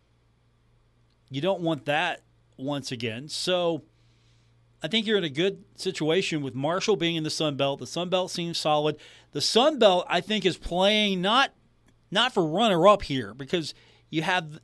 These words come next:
S E C, the Big twelve, the Big Ten, possibly the A C C if it can get its act together.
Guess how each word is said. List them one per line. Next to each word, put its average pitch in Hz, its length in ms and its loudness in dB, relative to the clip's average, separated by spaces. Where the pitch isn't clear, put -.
S 202 180 0
E 202 120 0
C, 160 340 0
the 139 140 -6
Big 151 320 -6
twelve, 147 580 0
the 127 80 -8
Big 160 280 -2
Ten, 156 520 0
possibly 175 680 0
the 151 180 -6
A 170 200 -2
C 160 260 -2
C 160 300 0
if 139 100 -4
it 160 100 -8
can 147 140 -6
get 135 160 -2
its 151 180 -4
act 135 220 -2
together. 120 420 -4